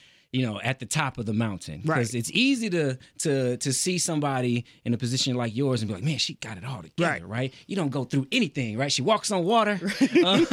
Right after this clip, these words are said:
Speaker 1: <laughs> in her pink and green. <laughs> But would you mind taking me back to those few years ago when you thought, like, "Hey, this could potentially be over"?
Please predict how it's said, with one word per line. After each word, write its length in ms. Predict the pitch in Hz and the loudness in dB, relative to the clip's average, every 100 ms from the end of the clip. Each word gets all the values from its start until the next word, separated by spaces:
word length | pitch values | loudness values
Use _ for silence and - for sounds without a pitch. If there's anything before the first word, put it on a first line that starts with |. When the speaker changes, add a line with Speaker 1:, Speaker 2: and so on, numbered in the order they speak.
| 226 - | 4 4
Speaker 1:
<laughs> 240 | 254 233 | 2 2
in 160 | 233 190 | 2 2
her 160 | 170 | 2
pink 220 | 226 247 202 | 2 2 2
and 120 | 185 | 2
green. 300 | 226 226 - | 4 6 4
<laughs> 1120 | 226 214 277 262 202 208 - - - - 226 | 4 4 4 4 2 -2 -8 -10 -10 -10 -4
But 320 | 139 170 156 | 2 2 2
would 180 | 151 160 | 0 2
you 80 | 196 | 2
mind 300 | 202 202 196 | 0 0 0
taking 280 | 196 180 170 | -2 -2 -2
me 80 | 160 | -2
back 480 | 143 135 113 - - _ _ - | 0 0 -2 -6 -20 _ _ -4
to 120 | 156 | 0
those 240 | 135 127 - | 2 0 2
few 160 | 135 | 2
years 300 | 131 123 113 | 4 2 2
ago 320 | 107 107 104 101 | 0 0 2 2
when 420 | 104 104 101 98 | 2 2 2 2
you 100 | 110 | 0
thought, 300 | - 110 95 | 0 -2 -2
like, 160 | 92 92 | -4 -2
"Hey, 280 | 110 92 | -2 -2
this 500 | 82 107 123 - - | -2 -2 -2 -4 -6
could 180 | - 113 | -6 -8
potentially 520 | - - 139 - 95 | -6 -6 -4 -4 -6
be 140 | 85 82 | -6 -4
over"? 320 | 131 156 | -4 -6